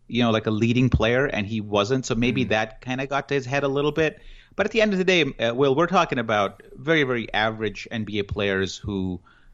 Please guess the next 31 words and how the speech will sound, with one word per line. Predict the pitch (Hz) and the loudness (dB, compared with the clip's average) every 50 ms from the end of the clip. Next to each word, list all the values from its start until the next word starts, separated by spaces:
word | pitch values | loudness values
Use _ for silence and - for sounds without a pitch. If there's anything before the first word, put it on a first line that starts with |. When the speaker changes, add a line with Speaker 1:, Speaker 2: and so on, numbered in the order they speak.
| - _ | -20 _
Speaker 1:
uh, | - - 87 87 78 - - | -4 -2 0 0 0 0 -2
you | - 110 | 0 2
know, | 107 110 | 2 2
would | 107 101 113 113 120 | 4 4 2 2 2
not | 139 143 135 | 2 0 0
be | - 113 | -2 -4
starting | - - - 127 117 113 113 107 107 98 | -6 -4 0 0 2 2 2 0 0 -2
on | 95 101 | -2 -2
most | 101 107 107 98 - 107 | -2 -2 -2 -2 -2 -4
other | 98 98 92 | -4 -4 -6
teams. | - - 117 107 92 90 95 90 - | -4 -4 -4 -2 -2 -2 -2 -4 -6
And | - - 92 92 92 92 - | -4 -2 -2 0 0 -2 -2
here | - 107 107 107 | 0 2 2 2
you | 104 104 98 101 | 2 4 4 4
are | 101 101 | 4 4
on | 92 | 4
an | 92 95 | 2 0
expansion | 90 - - 104 98 98 90 95 92 | -2 -2 -2 -2 -2 0 -2 -4 -6
team, | - - 98 95 92 | -6 -4 -4 -4 -4
and | 90 92 | -4 -4
you | 95 92 90 | -4 -4 -4
have | 90 | -4
a | 87 80 | -4 -2
bit | - 95 90 | -2 -4 -2
of | - 92 | -2 -2
a | |
light. | 85 90 101 110 127 127 - | -2 0 2 2 0 0 -2
So, | - - 131 131 139 143 151 | -4 -4 -2 -2 -2 -4 -4
you | 165 170 185 | -4 -4 -4
know, | 180 175 175 | -4 -4 -2
that's, | 165 151 151 - - - | -2 -2 -2 -4 -8 -18